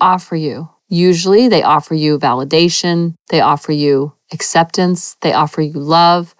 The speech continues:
They offer calmness. They can kind of, like, rationalize with you, like, "You're talking crazy and that's okay. We all talk crazy."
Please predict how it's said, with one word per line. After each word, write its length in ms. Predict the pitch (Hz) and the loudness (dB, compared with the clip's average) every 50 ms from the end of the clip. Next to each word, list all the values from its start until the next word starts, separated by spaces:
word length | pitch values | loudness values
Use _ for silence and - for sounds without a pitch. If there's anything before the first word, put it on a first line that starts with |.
| _ _ - | _ _ -2
They 140 | 175 165 | 0 2
offer 360 | - - 160 160 156 - 147 131 | 2 2 2 0 0 -4 -8 -8
calmness. 840 | - - - 165 165 170 175 180 180 180 180 180 - - - - - _ _ | -8 -4 0 2 2 2 2 0 0 0 -2 -2 -4 -6 -8 -12 -14 _ _
They 100 | - 175 | -4 -2
can 120 | 160 170 160 | 0 0 -2
kind 200 | 160 165 170 160 | 0 0 0 0
of, 140 | 151 127 | 0 0
like, 240 | 143 139 135 - - _ - | 0 -2 -2 -4 -8 _ -2
rationalize 640 | 151 131 139 170 170 - - 185 180 180 180 170 180 | 2 2 2 2 0 -2 -4 -2 -2 -2 -2 -2 -4
with 160 | 175 165 - | -6 -2 0
you, 220 | 185 180 180 175 | 2 2 2 2
like, 320 | 165 156 147 143 139 - - | 2 0 0 0 -2 -6 -6
"You're 140 | - 160 | -6 -4
talking 300 | 156 - 160 156 160 180 | -2 0 -2 0 0 -4
crazy 360 | 170 170 175 170 170 165 180 170 | -2 0 0 0 0 0 0 0
and 100 | 160 147 | 0 0
that's 160 | 139 147 - | -2 -2 -2
okay. 380 | 175 170 - 170 160 165 170 | -6 -4 -2 -2 0 0 0
We 100 | - 160 | 0 0
all 140 | 160 143 147 | 0 0 0
talk 200 | - - 165 156 | 0 -2 -4 -4
crazy." 460 | - - 160 151 147 156 151 160 170 | -2 0 0 0 2 0 -2 -4 -4